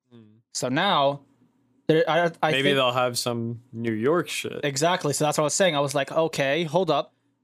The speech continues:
Speaker 2: I don't, I, I didn't know if they, re-, I don't know about the va-, uh, v-, like, vaccination. I don't know if they, t-, uh, that was it.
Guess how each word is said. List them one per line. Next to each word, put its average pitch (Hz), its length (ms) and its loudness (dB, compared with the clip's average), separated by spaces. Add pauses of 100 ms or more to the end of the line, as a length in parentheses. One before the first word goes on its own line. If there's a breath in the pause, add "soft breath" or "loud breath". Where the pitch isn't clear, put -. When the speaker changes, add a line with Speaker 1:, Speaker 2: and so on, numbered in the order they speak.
Speaker 2:
I 165 100 4
don't, 202 220 2
I, 165 320 2
I 156 80 0
didn't 170 180 -2
know 156 140 -2
if 147 100 -4
they, 147 120 -4
re-, 139 200 -6
I 143 40 -8
don't 147 100 -6
know 147 60 -6
about 143 120 -10
the 135 80 -8
va-, 143 320 -4
uh, 131 80 -6
v-, 123 280 -14
like, 120 240 -10
vaccination. 143 560 -4
I 139 80 -4
don't 135 80 -4
know 139 80 -2
if - 80 -12
they, 135 140 -6
t-, - 220 -10
uh, 127 360 -6
that 131 80 -2
was 131 160 -4
it. 147 180 -4